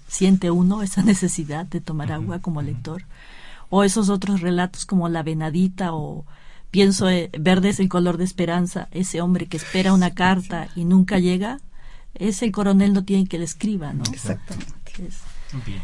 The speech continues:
Speaker 1: esas influencias que va a tener Revueltas, aunque se reconozcan o no, luego, este, están ahí, un, un volumen de cuentos que creo que es imprescindible para empezar, para iniciarse en Revueltas.
Speaker 2: Y precursor en muchos sentidos de
Speaker 1: Sí.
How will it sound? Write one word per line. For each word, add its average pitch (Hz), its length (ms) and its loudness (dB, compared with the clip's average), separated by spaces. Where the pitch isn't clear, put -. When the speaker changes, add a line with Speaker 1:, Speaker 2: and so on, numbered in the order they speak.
Speaker 1:
esas 185 340 0
influencias 185 580 4
que 185 100 -2
va 180 80 2
a 185 40 2
tener 185 280 2
Revueltas, 190 640 -2
aunque 185 280 2
se 233 80 6
reconozcan 185 720 2
o 220 40 0
no, 208 260 -2
luego, 175 480 -4
este, - 460 -8
están 202 380 0
ahí, 208 380 2
un, 185 280 0
un 208 600 4
volumen 185 400 4
de 180 100 0
cuentos 185 380 0
que 165 160 -4
creo 170 220 -6
que - 380 -8
es 190 140 0
imprescindible 185 800 4
para 170 160 -2
empezar, 175 560 0
para 175 180 -2
iniciarse 170 680 -4
en 160 100 -4
Revueltas. - 500 -8
Speaker 2:
Y 123 120 -6
precursor - 520 -4
en 139 80 -4
muchos 135 220 -4
sentidos 127 460 -4
de 104 60 -4
Speaker 1:
Sí. 180 220 -2